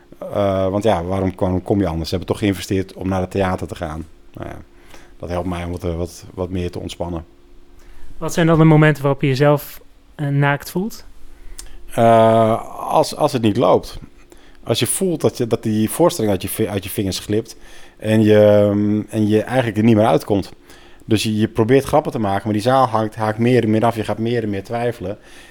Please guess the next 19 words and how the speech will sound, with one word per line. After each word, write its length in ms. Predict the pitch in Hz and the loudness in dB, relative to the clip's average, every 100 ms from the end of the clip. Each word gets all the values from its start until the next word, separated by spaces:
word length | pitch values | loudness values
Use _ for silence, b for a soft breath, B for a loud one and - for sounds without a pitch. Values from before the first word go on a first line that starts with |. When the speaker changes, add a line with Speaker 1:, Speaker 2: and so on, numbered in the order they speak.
| B | B
Speaker 1:
Je 100 | 101 | -2
gaat 140 | 113 | 2
het 120 | 110 92 | 2 4
benoemen. 360 | 104 123 123 | 6 8 6
Je 60 | 90 | 2
zegt 160 | 98 87 | 0 -4
van: 220 | 87 151 | -6 -2
"Oeh, 120 | 143 | 0
dat 80 | 101 | 0
gaat 120 | 104 | 0
niet 100 | 101 | 0
zo 80 | 110 | 2
lekker. 240 | 120 - 78 | 2 0 -6
Oeh, 160 | 82 101 | -4 -4
die 100 | 90 | -2
viel 140 | 120 | -2
ook 180 | 113 131 | 0 2
al 60 | 104 | 2
niet." 220 | 95 | 0